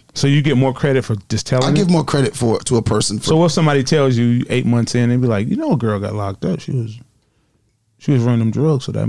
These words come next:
Speaker 1: old boy."
Speaker 2: What you mean? That she didn't tell me?
Speaker 1: She
Speaker 2: Or
Speaker 1: didn't tell you. Somebody, uh, somebody, somebody
Speaker 2: somebody
Speaker 1: you know
Speaker 2: else?
Speaker 1: that knew her.
Speaker 2: Yeah, no, that's, that's what I'm saying. That's different.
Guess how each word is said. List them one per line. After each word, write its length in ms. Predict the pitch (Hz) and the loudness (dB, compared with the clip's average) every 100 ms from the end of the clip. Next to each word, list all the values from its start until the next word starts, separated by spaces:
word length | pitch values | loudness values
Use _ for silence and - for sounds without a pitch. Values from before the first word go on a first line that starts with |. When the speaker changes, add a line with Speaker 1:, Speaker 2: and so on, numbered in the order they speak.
| - 104 | -4 -6
Speaker 1:
old 200 | 107 107 | -6 -4
boy." 200 | - 76 - - _ _ - - | -6 -6 -10 -20 _ _ -18 -6
Speaker 2:
What 160 | 135 120 | -4 -2
you 60 | |
mean? 140 | 113 - - | -2 -4 -6
That 180 | - 113 | -6 -4
she 220 | - 151 | 0 0
didn't 200 | 165 - | 0 0
tell 220 | 165 160 | 2 2
me? 240 | 165 170 - - | 4 2 0 -4
Speaker 1:
She 120 | - | -2
Speaker 2:
Or 120 | 110 | 2
Speaker 1:
didn't 180 | 156 160 | 2 2
tell 120 | 165 | 4
you. 100 | 143 | 2
Somebody, 340 | 123 131 135 - | 2 0 0 -2
uh, 60 | - - | -4 -4
somebody, 340 | - 147 151 120 127 | 0 0 2 0 0
somebody 0 | |
Speaker 2:
somebody 440 | 147 147 160 170 | 0 2 4 4
Speaker 1:
you 40 | 170 | 2
know 100 | 180 | 2
Speaker 2:
else? 80 | |
Speaker 1:
that 120 | 170 170 | 4 4
knew 160 | 202 | 4
her. 80 | 147 | 4
Speaker 2:
Yeah, 80 | 214 | 4
no, 100 | 220 | 2
that's, 160 | 151 135 | 0 -2
that's 180 | 139 | -2
what 20 | 139 175 | 0 0
I'm 60 | |
saying. 100 | 151 | 0
That's 120 | - 117 | -2 0
different. 460 | 135 156 - - | 0 0 -4 -18